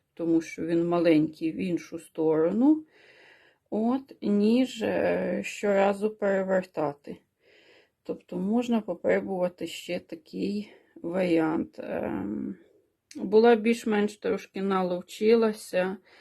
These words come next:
от, але за столом мені досить таки незручно тут, де я стою. Думаю, ви зрозуміли. Я просто не, е,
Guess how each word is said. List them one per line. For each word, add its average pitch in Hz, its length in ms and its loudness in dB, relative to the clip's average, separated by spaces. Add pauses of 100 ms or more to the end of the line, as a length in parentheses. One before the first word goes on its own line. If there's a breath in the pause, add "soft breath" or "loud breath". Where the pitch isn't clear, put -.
(440 soft breath)
от, 175 420 -2 (100)
але 190 840 -2 (480 loud breath)
за 196 220 -8
столом 196 500 -4
мені 185 240 -2
досить 175 440 -6
таки 175 260 -12
незручно 170 680 -2
тут, 165 240 -10
де - 120 -8
я - 180 -4
стою. 247 520 -2 (340 loud breath)
Думаю, 208 440 2
ви 190 140 -2
зрозуміли. 208 920 2 (1300)
Я 175 360 0
просто 190 720 0
не, 180 520 2
е, 196 360 -4